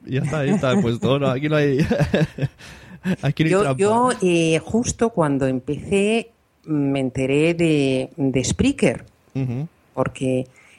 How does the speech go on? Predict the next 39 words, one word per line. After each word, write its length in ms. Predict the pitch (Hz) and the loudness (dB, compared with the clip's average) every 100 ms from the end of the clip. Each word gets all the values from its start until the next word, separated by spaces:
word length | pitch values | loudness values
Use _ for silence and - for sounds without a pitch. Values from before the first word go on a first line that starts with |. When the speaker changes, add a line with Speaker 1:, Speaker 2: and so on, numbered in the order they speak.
| - | -4
Speaker 2:
yo 80 | 143 | 0
había 180 | 143 143 | 2 2
leído 400 | 143 143 151 147 | 2 2 2 0
que 80 | |
si 180 | 135 143 | -4 -4
lip 200 | 127 175 | 0 2
sync, 500 | - - 147 143 147 | 2 0 2 2 2
que 80 | 139 | 0
si 140 | - | -2
podías 340 | 139 127 139 143 | 0 2 2 0
hacerlo 380 | 123 143 135 135 | -2 -2 0 0
a 60 | |
través 420 | 135 131 131 127 | 2 2 2 0
de 260 | 135 131 131 | 0 0 0
WordPress 600 | 131 131 - 135 143 139 | 0 0 0 0 2 2
con 140 | 143 | 0
un 120 | 131 123 | 0 2
plugin, 640 | 170 196 180 165 156 156 | 2 2 0 0 2 2
que 120 | 143 | 0
si 140 | 131 | -2
no 100 | 131 | -2
sé 140 | 120 127 | -2 -2
qué, 280 | 175 175 170 | 0 2 2
que 80 | 156 | 0
si 80 | 143 | -2
no 80 | |
sé 100 | 135 | -2
cuántos, 560 | 143 175 180 180 214 226 - - _ _ _ | 0 0 0 2 0 0 -10 -20 _ _ _
y 80 | - | 0
a 80 | 143 | 2
mí 280 | 160 214 220 | 2 0 0
la 160 | 147 135 | 0 2
verdad 240 | 135 165 | 2 0
que 80 | 185 | 0
Spreaker 500 | 156 - 196 233 220 | -4 -2 -2 0 0
me 120 | 160 | 0
resultó 560 | 139 131 131 - 190 208 | 0 -2 -4 0 0 -2
muy 300 | 151 151 160 | -2 0 2
sencillo. 720 | 107 131 120 - 123 120 123 | 0 -2 -4 -6 -4 -4 -6